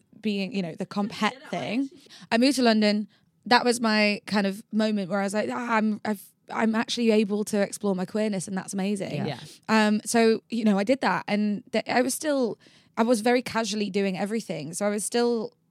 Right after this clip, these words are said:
Speaker 1: seeing men
Speaker 3: Mm-hmm.
Speaker 1: casually doing, but it wasn't, that wasn't the first thing on my mind. Like, if I
Speaker 2: Yeah.
Speaker 1: went out, I was, like, looking at women, and that
Speaker 2: Yes.
Speaker 1: was where I was at. And obviously that then was like, "Ooh, uh, what, then what is my label now? Because this has been this for ages." And I think a lot of
Speaker 3: Yeah.
Speaker 1: people do
Speaker 2: I
Speaker 1: that.
Speaker 2: think any,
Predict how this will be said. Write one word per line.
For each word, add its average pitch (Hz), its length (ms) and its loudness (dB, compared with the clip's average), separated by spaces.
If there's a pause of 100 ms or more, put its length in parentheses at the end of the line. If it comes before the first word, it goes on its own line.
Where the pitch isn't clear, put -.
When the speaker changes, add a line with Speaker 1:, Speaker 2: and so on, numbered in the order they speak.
Speaker 1:
seeing 214 420 -2
men 196 540 -2 (180)
Speaker 3:
Mm-hmm. 175 160 -10
Speaker 1:
casually 214 320 -4
doing, 208 160 -4
but 196 140 -4
it 220 100 -2
wasn't, 262 360 -2 (640)
that 233 240 0
wasn't 240 260 0
the 226 80 -2
first 214 340 -2
thing 190 140 -2
on 196 80 0
my 185 100 0
mind. 190 160 0
Like, 196 120 2
if 247 80 4
I 277 60 6
Speaker 2:
Yeah. 254 60 6
Speaker 1:
went 269 180 4
out, 233 200 6
I 202 100 2
was, 202 140 -2
like, 196 180 -2 (280)
looking 196 340 0
at 185 80 -6
women, 160 280 -12 (100)
and 214 160 0
that 214 80 0
Speaker 2:
Yes. - 60 -8
Speaker 1:
was 196 200 -2
where 185 200 -2
I 180 80 -2
was 185 200 -6
at. 220 240 2
And 208 80 -2
obviously 196 340 -4
that 214 260 0
then 190 220 -4
was 185 160 -6
like, 185 280 -6 (400)
"Ooh, 302 340 0 (200)
uh, - 120 -6
what, 208 220 -4 (380)
then 226 220 0
what 247 180 0
is 262 140 -4
my 277 160 -2
label 285 340 -2
now? 339 260 -4
Because 208 380 -6
this 240 160 -4
has 254 100 -8
been 277 200 -4
this 370 140 -6
for - 120 -4
ages." 208 200 -4
And 240 120 -4
I 277 80 -4
think 392 160 -8
a 415 40 -4
lot 302 200 0
of 285 80 -6
Speaker 3:
Yeah. 285 40 -8
Speaker 1:
people 294 220 -2
do 208 140 -4
Speaker 2:
I 202 60 2
Speaker 1:
that. 180 260 -2
Speaker 2:
think - 20 -4
any, 247 280 -4